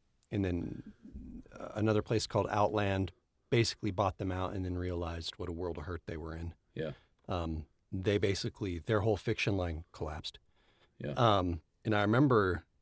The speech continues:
Speaker 1: I remember emailing you, and I either, I either emailed you or texted you. I don't remember. And I was
Speaker 2: Yeah.
Speaker 1: like, "Hey, Dave, uh,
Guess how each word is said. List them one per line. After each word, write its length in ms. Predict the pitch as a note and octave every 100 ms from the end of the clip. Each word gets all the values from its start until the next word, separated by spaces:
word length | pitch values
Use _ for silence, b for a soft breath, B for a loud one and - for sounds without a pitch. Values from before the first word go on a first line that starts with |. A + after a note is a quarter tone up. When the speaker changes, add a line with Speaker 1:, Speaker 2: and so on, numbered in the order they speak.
| -
Speaker 1:
I 40 |
remember 320 | G#2+ A2+ G#2+ A2
emailing 520 | A2 G#2+ F#2+ F#2 F#2
you, 240 | F2 F2 - _ _ _ _ A2
and 100 | G#2+
I 20 |
either, 240 | A2+ G2 -
I 80 | B2
either 140 | C3
emailed 380 | A#2 G3+ A3+ A#2+
you 80 | F2
or 40 |
texted 400 | - G#2+ - D#2
you. 80 | G2
I 40 |
don't 100 | A2+
remember. 380 | G#2 G#2 F#2 F2 -
And 80 |
I 20 | A2+
was 80 | A2
Speaker 2:
Yeah. 40 |
Speaker 1:
like, 180 | G2+ -
"Hey, 120 | D3+ C#3
Dave, 380 | C3 D#3 - - -
uh, 460 | C3+ B2+ B2 A#2+